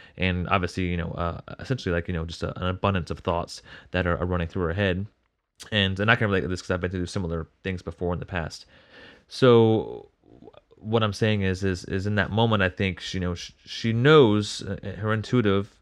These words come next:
uh, self, her, her higher self, her inner self knows and believes that what course she should take that's best for her.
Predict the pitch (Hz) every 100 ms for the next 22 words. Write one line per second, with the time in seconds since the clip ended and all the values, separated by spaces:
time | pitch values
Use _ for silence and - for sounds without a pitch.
0 | _ _ _ - 92 92 - - 104 95
1 | - 98 95 - 95 98 95 92 95 87
2 | 87 92 90 90 87 - _ _ _ _
3 | _ - 104 107 104 110 104 101 95 92
4 | 95 101 107 95 85 - - _ _ _
5 | _ _ _ _ _ 110 110 - - 107
6 | - - 95 98 90 85 92 - 82 85
7 | -